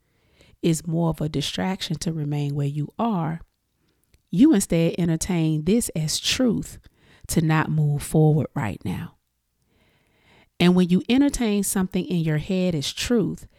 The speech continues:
that's totally opposite than where you want to go,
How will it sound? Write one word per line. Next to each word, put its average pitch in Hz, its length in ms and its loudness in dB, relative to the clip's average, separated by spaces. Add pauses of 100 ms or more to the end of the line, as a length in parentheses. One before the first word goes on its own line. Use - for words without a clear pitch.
(220)
that's 165 180 2
totally 262 600 0
opposite 196 760 -2
than 180 380 2
where 165 160 4
you 165 180 2
want 151 260 0
to 165 120 -4
go, 170 520 -2